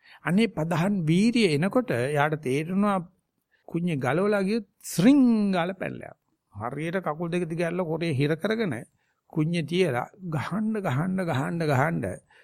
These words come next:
අර මහා කොටේ අර කුණ්‍ය ගානට පලාගෙන බහින.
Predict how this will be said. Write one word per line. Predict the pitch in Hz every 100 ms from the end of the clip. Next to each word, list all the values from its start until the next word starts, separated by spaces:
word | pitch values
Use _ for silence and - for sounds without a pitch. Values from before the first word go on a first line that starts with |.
| _
අර | - 151
මහා | 165 143 131 180 190 214
කොටේ | 208 185 175 95 - _ _ _ _ _
අර | - 160
කුණ්‍ය | 175 175 175 185
ගානට | 160 170 214 262 269 254
පලාගෙන | - - 147 185
බහින. | 196 82